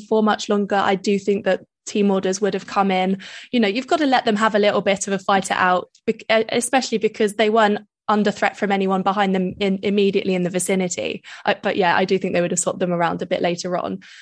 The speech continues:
But I do think it does just come down to Perez has signed his contract at Red Bull,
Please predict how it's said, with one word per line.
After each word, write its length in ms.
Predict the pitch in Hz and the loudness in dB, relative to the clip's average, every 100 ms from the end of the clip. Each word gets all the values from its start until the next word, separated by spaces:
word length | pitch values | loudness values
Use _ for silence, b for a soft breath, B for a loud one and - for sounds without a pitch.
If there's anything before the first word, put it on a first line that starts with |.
| B - | B -2
But 120 | 262 | 0
I 60 | 262 | 2
do 160 | 349 | 0
think 180 | 349 233 | 2 0
it 140 | 226 - | -2 0
does 200 | 285 277 | 0 0
just 280 | 262 247 | -2 -2
come 260 | - 214 214 | -2 0 0
down 360 | 220 233 226 220 | 2 2 2 0
to 340 | - - - - _ _ - | -4 -8 -10 -14 _ _ 0
Perez 240 | 277 285 | 2 2
has 180 | - 226 | 0 -2
signed 280 | - 269 294 | 0 2 2
his 160 | 285 - | -2 -2
contract 480 | 226 214 190 - - | -2 -2 -2 -6 -2
at 140 | 202 | -2
Red 220 | 214 202 185 | 0 -2 0
Bull, 320 | 180 170 | 0 0